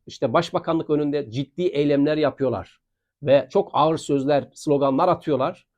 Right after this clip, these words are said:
Ve İsrail'deki güvenlik kuvvetleri ve siyasiler de bakın Netanyahu'ya karşı çok ciddi bir cephe almış durumda. Geçtiğimiz günlerde İsrail muhalefeti Netanyahu'nun görevden alınmasını teklif etti. Yeni bir hükümet kurulması gerektiğini, çünkü Netanyahu'nun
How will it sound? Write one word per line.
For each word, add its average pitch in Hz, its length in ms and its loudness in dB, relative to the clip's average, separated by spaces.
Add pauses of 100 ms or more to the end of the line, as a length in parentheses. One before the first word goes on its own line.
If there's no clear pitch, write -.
(280)
Ve 135 120 -2
İsrail'deki 170 800 -2
güvenlik 151 460 0
kuvvetleri 131 680 -2
ve 131 100 -4
siyasiler 170 760 0
de 143 240 -2 (180)
bakın 127 360 -4
Netanyahu'ya 165 600 0
karşı 151 320 -4
çok 135 260 -6
ciddi 143 340 -4
bir 160 120 -2
cephe 147 260 0
almış 147 360 0
durumda. 113 340 -8 (340)
Geçtiğimiz 170 360 0
günlerde 190 540 -4 (640)
İsrail 147 500 0
muhalefeti 175 760 0 (200)
Netanyahu'nun 170 720 0
görevden 156 440 2
alınmasını 147 520 0
teklif 170 340 0
etti. 127 280 -6
Yeni 139 320 -2
bir 165 100 0
hükümet 165 340 -4
kurulması 139 440 -4
gerektiğini, 139 580 -2
çünkü 135 280 -8
Netanyahu'nun 151 640 -2